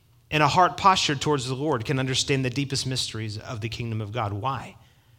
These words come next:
Because every person has free access to the Spirit of God simply by faith in him. And the Bible says that the Spirit has been given to us so that we might, we might know the things that have been freely given to us by God. So everything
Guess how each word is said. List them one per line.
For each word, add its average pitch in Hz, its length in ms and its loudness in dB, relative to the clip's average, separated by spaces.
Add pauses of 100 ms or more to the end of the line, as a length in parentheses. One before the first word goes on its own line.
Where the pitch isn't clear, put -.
(480)
Because 123 260 0
every 196 320 6
person 147 400 0
has 123 220 -2
free 143 260 -2
access 131 460 -2
to 123 120 -4
the 107 80 -4
Spirit 120 360 -2
of 104 160 -6
God 107 260 -2
simply 120 320 -4
by 113 180 -4
faith 113 300 -4
in 107 100 -4
him. 113 240 -4 (260)
And 117 120 -2
the 113 60 0
Bible 165 340 4
says 131 420 0
that 120 360 -8 (420)
the 123 100 -2
Spirit 131 680 2
has 139 200 0
been 120 220 -4
given 151 320 2
to 123 200 -2
us 117 100 -2
so 135 100 -2
that 120 140 -4
we 143 160 -2
might, 131 240 0 (300)
we 151 200 0
might 135 240 2
know 147 240 0
the 123 120 -2
things 120 340 -2
that 120 100 -2
have 113 100 -4
been 117 140 0
freely 131 400 -2
given 113 320 -2
to 127 200 -4
us 104 120 -4
by 113 220 -4
God. 104 320 -8 (640)
So 143 220 -2
everything 165 800 2